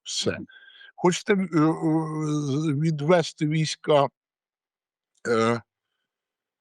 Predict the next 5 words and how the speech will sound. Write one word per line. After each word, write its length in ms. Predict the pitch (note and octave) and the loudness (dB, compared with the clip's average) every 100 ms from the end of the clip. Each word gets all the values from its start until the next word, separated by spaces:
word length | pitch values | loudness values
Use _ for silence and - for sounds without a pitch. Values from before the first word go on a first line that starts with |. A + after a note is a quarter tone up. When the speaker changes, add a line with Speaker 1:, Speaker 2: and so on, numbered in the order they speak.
| - - C#3 C3+ C#3 C3+ | -12 -8 -6 -6 -8 -8
Speaker 1:
наприклад, 920 | C3 C3 - D#3+ - - C#3 C3+ G2+ | -4 -4 0 0 0 -2 0 -2 -4
від 240 | C#3 D3 D#3+ | -4 -2 0
лінії 280 | E3 E3 | 2 2
розмежування, 720 | D#3+ D#3+ F3+ E3 C3 C3 B2+ E3+ | 2 0 -2 -2 -2 0 0 -2
тоді 300 | - E3+ F3 | 0 -2 0